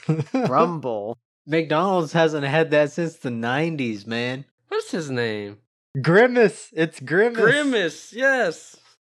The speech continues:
Speaker 4: And you know what? What the opposite of a smile is?
Speaker 1: <laughs>
Speaker 4: A grimace.
Speaker 1: Yep, exactly. And these clowns are gonna make you grimace.
Speaker 4: Oh my God.
Speaker 2: Oh,
Speaker 4: I think
Speaker 2: great.
Speaker 4: you're onto something here.
Speaker 2: You might be.
Speaker 3: <laughs> All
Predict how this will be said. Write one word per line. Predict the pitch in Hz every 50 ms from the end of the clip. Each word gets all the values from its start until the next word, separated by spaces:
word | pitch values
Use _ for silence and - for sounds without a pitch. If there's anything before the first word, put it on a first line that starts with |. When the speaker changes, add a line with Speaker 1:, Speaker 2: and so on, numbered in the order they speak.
| _ _ _ -
Speaker 4:
And | - 131 139 151
you | 156 165
know | 175 175 170 160
what? | 156 165 170 185 180 -
What | 175 175 160 -
the | 165
opposite | 135 147 156 160 - - 170 156
of | 160 143 143
a | 143
smile | 135 - - 147 143 139 156 165 175 180 180 185 185
is? | 190 196 202 208 226 233 254 -
Speaker 1:
<laughs> | - 175 -
Speaker 4:
A | 196 180 - - 123 135 127
grimace. | - - 127 135 147 151 151 135 113 101 98 98 - - - - - - _ _ _ _
Speaker 1:
Yep, | - 127 120 123 127 135 160 180 - _ _ -
exactly. | 127 120 113 107 107 120 127 147 160 156 _ - 120 104 92 87 _ _ _ _ _ _ _ _ -
And | 110 117
these | 139 160 139
clowns | - - - 127 135 156 156 151 143 131 120 110 -
are | 120 113
gonna | 107 127 123 127
make | 120 127 139 127 123 - -
you | 131 151 170 160
grimace. | 123 110 117 131 139 120 110 104 - - - - - _ _ _ _ _ -
Speaker 4:
Oh | 117 117 117 110
my | 104 95 85 85 87
God. | 85 - 92 98 104 107 110 110 110 110 -
Speaker 2:
Oh, | 135 127 123 113 101 95 98 - - -
Speaker 4:
I | 120 139
think | 165 156 139
Speaker 2:
great. | -
Speaker 4:
you're | 104 98 101
onto | 110 131 143 117 101
something | 95 - - 101 95 92 - - 98 98 -
here. | - - 165
Speaker 2:
You | 147 156 160
might | - 180 180 190 180 175
be. | - 202 160 156 151 127 104 95 101 110 - _ _
Speaker 3:
<laughs> | _
All | - - - - 254 190